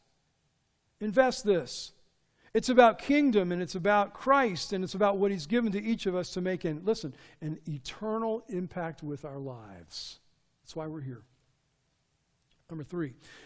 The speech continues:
we, we will each give an account for how we use what Christ has given us. We talked about the judgment seat of Christ a few weeks ago, when each of us who are believers will stand before the King and have our lives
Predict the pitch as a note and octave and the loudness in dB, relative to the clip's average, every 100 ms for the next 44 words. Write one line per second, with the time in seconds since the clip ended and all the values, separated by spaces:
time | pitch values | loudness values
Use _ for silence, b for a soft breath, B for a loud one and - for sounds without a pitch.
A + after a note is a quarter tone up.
0 | B E3 D#3+ - G3+ F#3 F#3+ - G#3 F3 | B -4 -2 0 2 2 0 -4 -4 -4
1 | D3+ - G#3+ F3+ - D#3+ C#3+ C3+ b - | -4 -8 -6 -6 -6 -6 -6 -6 b -4
2 | F3+ F#3 E3+ C#3+ C#3+ D#3 - D#3 C3+ B2+ | -2 -2 -4 -6 -6 -8 -8 -8 -8 -10
3 | D#3+ C#3 F3 D3 C3 - - - D3 F#3+ | -12 -6 -4 -4 -8 -14 -16 -10 -4 -2
4 | F3+ E3+ F3 E3+ C3 B2+ F#3+ E3 E3+ - | -4 -2 -2 -2 -4 -4 -4 -4 -10 -6
5 | D#3+ C3 F#3 F3 D#3+ D3 - D#3+ F3 E3 | -8 -6 -6 -4 -6 -14 -12 -6 -6 -8
6 | - D3 C3 - _ _ b b b b | -12 -10 -12 -16 _ _ b b b b
7 | b b - F3+ A3 G#3 A3 G3+ G3+ - | b b -4 -2 0 2 4 6 4 4
8 | G3+ F#3+ E3+ F3+ G3+ F3+ D#3+ E3 - G3 | 4 4 2 0 0 0 -2 -4 -6 -4
9 | G3 G3 - F#3+ F3 D#3 - G#3 F#3 D#3 | -4 -4 -2 0 0 -4 -2 0 0 -2
10 | D#3+ F3 F3 E3+ F#3 F#3 F#3+ - | -2 0 0 0 2 2 0 -4